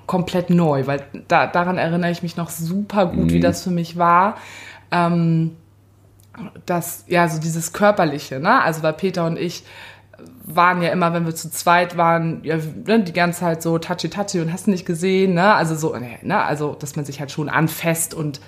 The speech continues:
Speaker 1: bla, wie man halt <laughs> miteinander ist, wenn man sich gut findet. Und das hat er dann ja auch gemacht, als du mit dabei warst, aber immer so mit einem Auge so, na, wie, wie ist das für dich?
Speaker 2: Mhm.
Speaker 1: Ne? Und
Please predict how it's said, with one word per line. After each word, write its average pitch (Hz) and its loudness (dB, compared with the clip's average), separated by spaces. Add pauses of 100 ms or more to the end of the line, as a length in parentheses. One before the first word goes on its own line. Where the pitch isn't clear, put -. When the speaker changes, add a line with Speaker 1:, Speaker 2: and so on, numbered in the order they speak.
(140)
Speaker 1:
bla, 156 0 (360)
wie 151 -6
man 143 0
halt 143 -4
<laughs> - -
miteinander 165 4
ist, 247 0
wenn 175 0
man 165 0
sich 165 -8
gut 202 -6
findet. 220 2 (600)
Und 165 2 (320)
das 170 -2
hat 170 0
er 170 4
dann 165 2
ja 160 2
auch - -2 (400)
gemacht, 170 0
als - -8
du 202 -2
mit 233 2
dabei 226 0
warst, 254 0
aber 165 2
immer 180 2
so 175 -2
mit 170 -2
einem 175 2
Auge 180 2
so, 170 2
na, 190 4
wie, 175 -2 (380)
wie 156 -6
ist 139 -4
das 160 -6
für 160 0
dich? 139 -2 (140)
Speaker 2:
Mhm. 76 -2
Speaker 1:
Ne? 175 0 (800)
Und 165 2